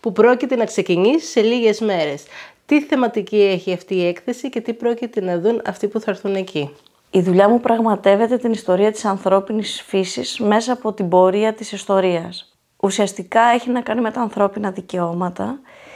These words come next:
Speaker 2: και είναι η συνέχεια της δουλειάς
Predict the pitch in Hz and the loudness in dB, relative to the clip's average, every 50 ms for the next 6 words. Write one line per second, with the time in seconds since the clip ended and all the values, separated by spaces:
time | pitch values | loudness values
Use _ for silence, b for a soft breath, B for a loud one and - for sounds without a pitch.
0 | B B B B B B B _ - - 220 214 220 226 240 254 269 269 - - | B B B B B B B _ 0 2 4 4 4 4 4 4 4 2 0 -4
1 | - - 202 - - - 202 196 196 214 233 254 254 254 254 220 220 175 180 180 | -6 -4 -4 -4 -4 -2 0 2 2 4 4 2 2 0 -2 -6 -6 -4 -6 -8
2 | 180 185 175 175 175 175 175 180 190 226 254 254 | -6 -4 -2 0 2 4 4 4 4 2 0 -4